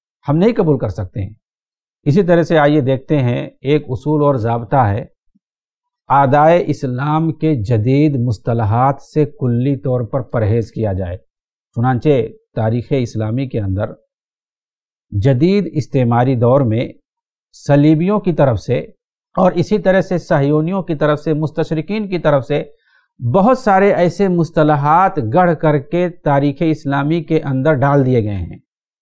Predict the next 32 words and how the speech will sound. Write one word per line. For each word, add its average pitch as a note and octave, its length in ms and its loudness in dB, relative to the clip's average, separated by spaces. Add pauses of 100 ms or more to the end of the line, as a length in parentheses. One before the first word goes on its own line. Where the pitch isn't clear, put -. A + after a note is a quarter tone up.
(140)
और A#3 440 4 (400)
उनको G#3 500 2
इस्लामी G#3 640 2
मुस्तलहात E3 880 2 (1200)
का G3 100 2
बदल E3 320 4
बना F#3 240 2
करके D#3 300 0
पेश C3+ 280 -2
किया B2+ 200 -2
गया, D#3+ 220 2
ताकि G3 380 0
जो A3 140 2
इस्लामी G#3 540 0
इस्तिलाहात E3 680 0
हैं A3+ 160 -4 (440)
वो F3 120 4
ऑटोमेटिक D#3+ 580 0
मिट D3+ 180 0
जाएं, D3+ 240 0
ख़त्म C3+ 280 -2
हो A2+ 160 0
जाएं, F2+ 240 -6 (760)
ताकि A#3 400 2 (120)
तहजीबी F#3 640 2
और F#3+ 260 2
सकाफती D#3+ 800 -2
ढांचे C#3 440 0
को F#3 140 -4
बदल C3 260 0
दिया G#2 180 -2
जाए। F2+ 180 -4